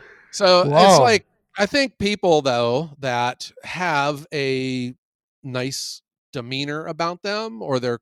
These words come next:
Speaker 1: comfortable, or, like, if you were a doctor, they say you have a bedside manner. Some managers don't need to use a criticism sandwich. You know, they can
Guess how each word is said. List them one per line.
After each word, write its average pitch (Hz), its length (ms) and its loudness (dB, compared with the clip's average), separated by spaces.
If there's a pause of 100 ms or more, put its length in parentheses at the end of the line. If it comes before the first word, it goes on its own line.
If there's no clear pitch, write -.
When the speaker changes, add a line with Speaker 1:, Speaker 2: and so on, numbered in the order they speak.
Speaker 1:
comfortable, 180 500 -6
or, 170 240 0
like, 127 220 -2
if 123 140 -12
you 135 80 -4
were 117 140 -2
a 113 40 -6
doctor, 117 480 -8
they 110 120 -10
say 107 180 -12
you 107 100 -12
have 104 120 -12
a 101 60 -16
bedside 110 520 -10
manner. 120 440 -6 (960)
Some 247 280 -4
managers 135 640 0
don't 143 300 -2 (100)
need 139 760 -2
to 139 140 -8
use 131 600 2
a 117 120 -10
criticism 120 720 -4
sandwich. - 720 -6
You 101 100 -16
know, 98 100 -14
they 120 160 -4
can 120 380 -4